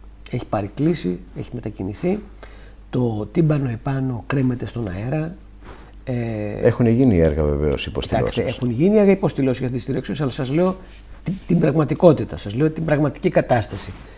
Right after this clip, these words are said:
Speaker 1: Η πραγματική κατάσταση είναι ότι η μαρμάρινη οροφή, η οποία ξεκινάει στο χώρο τρία πίσω από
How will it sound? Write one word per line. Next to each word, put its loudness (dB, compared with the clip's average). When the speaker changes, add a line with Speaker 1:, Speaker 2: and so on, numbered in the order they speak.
Speaker 1:
Η -2
πραγματική 0
κατάσταση 4
είναι 2
ότι -2
η 0
μαρμάρινη 4
οροφή, 4
η -2
οποία 0
ξεκινάει 0
στο -10
χώρο 0
τρία 2
πίσω 2
από -6